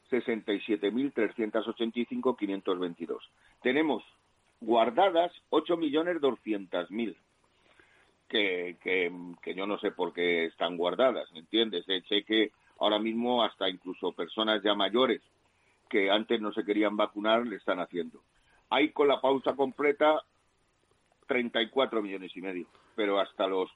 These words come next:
cuarenta y seis millones que hay, hay más de once millones de personas que todavía no están vacunados.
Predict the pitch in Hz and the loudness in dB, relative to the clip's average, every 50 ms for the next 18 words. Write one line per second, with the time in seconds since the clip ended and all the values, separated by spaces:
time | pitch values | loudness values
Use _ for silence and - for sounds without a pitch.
0 | _ - 98 101 98 98 95 95 95 87 - 95 95 95 92 90 - - 127 123 | _ -2 0 0 0 0 -2 -4 -8 -6 -2 -2 -2 -2 -2 -4 -4 0 0 2
1 | 127 127 127 123 117 120 120 120 117 - - - 117 120 123 123 120 120 - _ | 2 2 0 2 2 2 2 0 -2 -4 -2 0 2 4 4 4 2 0 -4 _
2 | _ _ _ _ - _ _ _ _ _ _ _ _ _ - - 123 123 123 120 | _ _ _ _ -20 _ _ _ _ _ _ _ _ _ -4 -2 0 0 0 -2
3 | - 127 123 117 117 107 104 110 123 143 147 131 - 143 131 131 127 123 123 123 | -2 0 0 0 0 0 0 2 0 0 -2 -2 -2 -2 0 0 0 -2 -2 -2
4 | 120 113 110 113 - 110 104 - 120 113 113 117 113 - 131 - - 101 95 95 | -2 -2 -2 -2 -2 -4 -4 -2 -2 -2 -2 -4 -4 -4 -6 -6 -2 -2 0 0
5 | 92 95 101 92 92 85 - - 87 85 90 85 - - - 78 80 80 80 76 | 0 -2 -4 -4 -6 -8 -6 -6 -6 -4 -4 -6 -6 -8 -10 -8 -6 -6 -6 -6
6 | - | -8